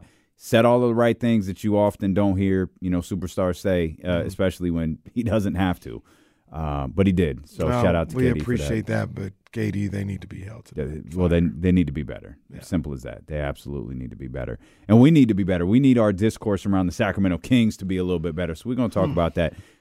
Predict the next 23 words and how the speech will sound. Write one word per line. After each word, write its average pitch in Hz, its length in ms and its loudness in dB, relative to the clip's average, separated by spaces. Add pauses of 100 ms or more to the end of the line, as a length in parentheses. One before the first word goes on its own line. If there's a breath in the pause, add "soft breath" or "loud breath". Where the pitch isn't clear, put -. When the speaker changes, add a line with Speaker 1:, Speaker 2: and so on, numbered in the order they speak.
Speaker 1:
'Cause 101 120 0
I 151 120 6
do 151 220 4
have 151 200 0
concerns 117 720 0 (180)
unrelated 127 540 4
to 113 80 -4
the 107 80 0
ones 107 200 0
we 98 140 -4
talk 101 240 -2
about, 90 380 -2
talked 92 180 -6
about 82 220 -2
yesterday. 87 500 -2
Speaker 2:
Okay. 107 240 -16 (240)
Speaker 1:
Uh, 71 380 -10
and 92 160 2
they 92 80 6
center 113 320 4
around 104 280 2
Keegan 92 280 0
Murray. 85 400 -2